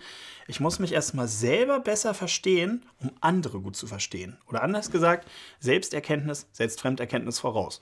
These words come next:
Und das Schöne am Klo-Psychologen ist, er liefert beides. Und was er ebenfalls macht, und deswegen habe ich euch ein weiteres Kapitel rausgesucht,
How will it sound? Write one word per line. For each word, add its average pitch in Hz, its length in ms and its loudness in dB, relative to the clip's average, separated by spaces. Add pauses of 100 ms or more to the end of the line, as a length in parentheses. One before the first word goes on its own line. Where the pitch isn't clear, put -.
Und 113 80 -6
das 107 100 -4
Schöne 175 220 4
am 180 100 -4
Klo-Psychologen 131 600 0
ist, - 300 -4
er - 80 -8
liefert 110 260 -4
beides. - 440 -8 (960)
Und - 100 2
was 147 140 2
er 170 60 2
ebenfalls 233 440 0
macht, - 300 -8
und 113 80 0
deswegen 165 480 2
habe 156 100 2
ich 156 80 0
euch 143 160 4
ein 123 140 2
weiteres 170 340 4
Kapitel 107 340 -2
rausgesucht, 113 640 0